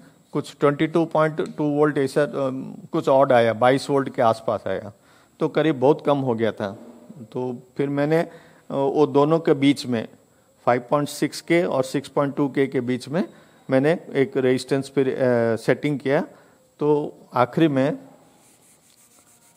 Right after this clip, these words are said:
मैंने दो resistance लगाना पड़ा, एक थ्री पॉइंट थ्री के और एक टू पॉइंट सेवन के।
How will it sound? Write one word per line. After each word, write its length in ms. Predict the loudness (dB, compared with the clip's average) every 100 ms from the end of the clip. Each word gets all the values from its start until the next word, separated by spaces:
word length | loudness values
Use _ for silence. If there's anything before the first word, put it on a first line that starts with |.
| _ _ _ _ _ _ -6
मैंने 200 | -4 0
दो 220 | 2 4
resistance 480 | 4 2 -2 -2 0
लगाना 320 | 2 0 -2
पड़ा, 300 | -2 -4 -4 -8 _ _ _ _ _ _ _ _ _ _ _ _ _ _ _ _ _ _ _ _ _ _ _ _ _ _ _ _ _ _ _ _ _ _ _ _ -8
एक 200 | -8 -6
थ्री 140 | -6
पॉइंट 280 | -2 -4 -4
थ्री 180 | -4 -6
के 180 | -4 -6 -6 _ _ _ _ _ _ _ _ _ _ _ _ _ _ _ -8
और 140 | -6
एक 100 | -4 -6
टू 100 | -6
पॉइंट 280 | -6 -8 -4
सेवन 300 | -4 -4 -6
के। 160 | -12